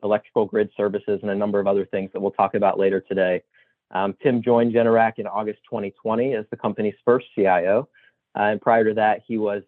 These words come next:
at Laureate Education, a five billion dollar global education enterprise,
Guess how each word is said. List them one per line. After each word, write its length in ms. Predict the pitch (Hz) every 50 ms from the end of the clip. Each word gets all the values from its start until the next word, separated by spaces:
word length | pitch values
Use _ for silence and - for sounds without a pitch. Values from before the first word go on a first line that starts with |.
| - -
at 180 | 98 98 101 -
Laureate 460 | 101 104 104 107 113 117 117 113 - -
Education, 720 | 107 98 104 98 - - 113 104 - - 104 95 98 113 107
a 80 | 110 104
five 300 | - 107 104 107 107 98
billion 260 | 110 110 110 110 113
dollar 460 | 104 98 98 98 101 104 101 95 98
global 380 | - 107 107 107 104 104 107 95
education 560 | 98 95 101 - - 117 110 104 - 104 98
enterprise, 540 | 98 95 92 - - 92 92 92 95 92 92